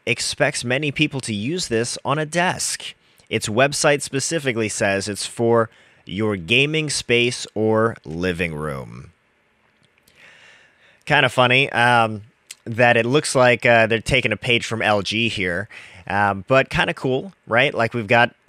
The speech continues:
you know, y-, y-, you can't really complain when you got more, um, fast refresh rate gaming, uh, screen options, uh, available on the market, right? More options available to pick from. Um, kinda cool, though. Uh,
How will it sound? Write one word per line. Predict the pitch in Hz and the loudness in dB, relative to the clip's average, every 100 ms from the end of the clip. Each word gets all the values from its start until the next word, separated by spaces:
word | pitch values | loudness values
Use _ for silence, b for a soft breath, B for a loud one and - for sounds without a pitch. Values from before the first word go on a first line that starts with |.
| - | -12
you | 117 | -4
know, | 113 113 | 0 0
y-, | 110 107 | 0 -2
y-, | 120 | -2
you | 131 135 | -2 0
can't | - 151 | 0 0
really | 143 127 | 0 0
complain | 117 101 113 107 | -4 -4 -2 0
when | 101 | -2
you | 98 | -4
got | 95 101 | 0 -2
more, | 104 104 110 107 104 | -2 -4 0 2 2
um, | 95 98 92 90 101 | 0 -2 -4 -6 -14
fast | - - 117 123 - | -6 2 2 2 -2
refresh | 98 - 113 107 - | -10 -8 -2 -2 -2
rate | 104 101 98 - 82 | -4 -2 -2 -4 -8
gaming, | 95 107 104 98 90 92 | -2 -2 0 -2 -4 -8
uh, | 90 - 87 85 | -12 -8 -6 -4
screen | - - 107 107 101 - | -6 -8 -6 -4 -4 -4
options, | 98 101 - 101 90 85 - - B B B B | -4 -2 -2 -4 -6 -8 -10 -10 B B B B
uh, | - 85 78 73 98 _ _ _ - | -8 -6 -6 -6 -12 _ _ _ -6
available | 113 107 117 113 101 | -2 2 2 2 -2
on | 95 | -4
the | |
market, | 90 90 87 80 67 | -2 -4 -4 -6 -8
right? | 78 87 87 | -4 -4 -4
More | 101 104 | -4 -2
options | 92 95 - 85 | -2 -2 -4 -10
available | 87 87 90 85 | -8 -6 -6 -6
to | 87 - | -10 -10
pick | - 95 | -6 -6
from. | - - 80 78 71 B B B B | -6 -8 -6 -6 -10 B B B B
Um, | 87 92 87 | -4 -4 -4
kinda | 135 131 127 | 0 0 0
cool, | 127 120 | 0 0
though. | 117 120 117 | 4 6 6
Uh, | 110 107 104 | 4 2 0